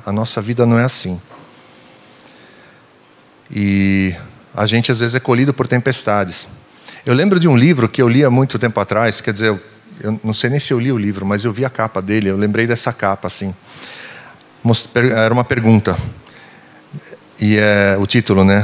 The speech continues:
da, desse livro, ah, tava escrito assim no título, "Este mundo é uma colônia de férias ou um campo de batalha?" Né? As, ah, enfim, as tempestades, elas são inevitáveis.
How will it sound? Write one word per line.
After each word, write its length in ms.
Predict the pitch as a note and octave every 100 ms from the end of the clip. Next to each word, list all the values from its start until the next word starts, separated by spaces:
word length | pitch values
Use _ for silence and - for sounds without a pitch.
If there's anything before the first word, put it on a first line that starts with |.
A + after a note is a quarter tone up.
| G2+
da, 180 | G2 F#2
desse 240 | G2 -
livro, 280 | A2 A2+ A2+
ah, 160 | G#2 G2+ G2+
tava 140 | A2+
escrito 340 | A2 - A2+ A#2
assim 220 | - G#2+
no 100 | G#2
título, 400 | - G2 F#2+ F2 - - -
"Este 260 | A#2+ - A#2
mundo 220 | A#2+ A#2
é 40 |
uma 120 | A2
colônia 440 | G#2 G#2+ G2+ G#2 F#2+
de 100 | F#2
férias 680 | - G2+ C#3 F#3+ - - -
ou 220 | - B2 D3
um 120 | B2+
campo 280 | B2 A2 A2+
de 80 |
batalha?" 540 | G#2 G2 - E2+ E2+ D#2+ - - - _ _ - - - - - - _ _ _ _ - -
Né? 240 | F2 F#2 G2 - - - - _ _ _ - - - - - - _ _ - - - - - - - - - - - - -
As, 180 | C#3+ - -
ah, 200 | C3 C3
enfim, 280 | C3 A2 G#2
as 140 | A#2+
tempestades, 720 | E3+ E3 C#3 - B2+ A#2+ G2+
elas 160 | A2+ A2+
são 180 | B2+ B2
inevitáveis. 920 | A#2+ A2+ A#2 - F#2 E2 E2+ - -